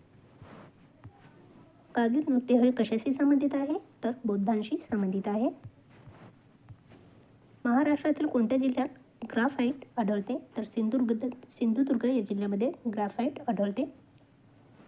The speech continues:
लिंगमाळा धबधबा महाराष्ट्राच्या कोणत्या जिल्ह्यात आहे? तर सातारा या जिल्ह्यामध्ये आहे लिंगमाळा धबधबा हा.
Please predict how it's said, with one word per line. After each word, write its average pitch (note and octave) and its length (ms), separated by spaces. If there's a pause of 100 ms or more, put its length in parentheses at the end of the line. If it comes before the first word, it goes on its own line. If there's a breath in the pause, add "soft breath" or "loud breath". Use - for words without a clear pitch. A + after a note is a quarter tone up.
(320 loud breath)
लिंगमाळा D4 480
धबधबा B3+ 380
महाराष्ट्राच्या B3 600
कोणत्या G#3+ 240
जिल्ह्यात A#3 300
आहे? B3+ 220 (300)
तर A#3 120
सातारा A3 600 (160)
या A3+ 100
जिल्ह्यामध्ये G3 480
आहे A#3+ 200 (140)
लिंगमाळा G3+ 440
धबधबा G3+ 420
हा. B3 160